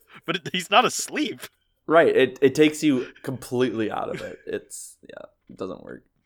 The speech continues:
Speaker 1: Um, I gave you two points because you said Daniel Radcliffe was in a car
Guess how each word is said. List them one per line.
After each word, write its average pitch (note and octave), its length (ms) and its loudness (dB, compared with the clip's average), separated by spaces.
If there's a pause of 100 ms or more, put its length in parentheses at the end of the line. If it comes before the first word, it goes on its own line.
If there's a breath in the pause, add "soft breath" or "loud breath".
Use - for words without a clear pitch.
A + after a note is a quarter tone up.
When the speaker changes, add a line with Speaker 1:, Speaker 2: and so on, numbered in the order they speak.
(1200 soft breath)
Speaker 1:
Um, A2+ 680 2
I C#3+ 80 -4
gave G3 120 4
you G3 60 -2
two F3+ 140 -6
points - 560 -6
because A#2+ 260 -6
you A#2 60 -6
said A2+ 400 0
Daniel A#2+ 280 -2
Radcliffe A2+ 440 -4
was G#2+ 100 -12
in G#2 80 -10
a G2 60 -12
car G#2 640 -2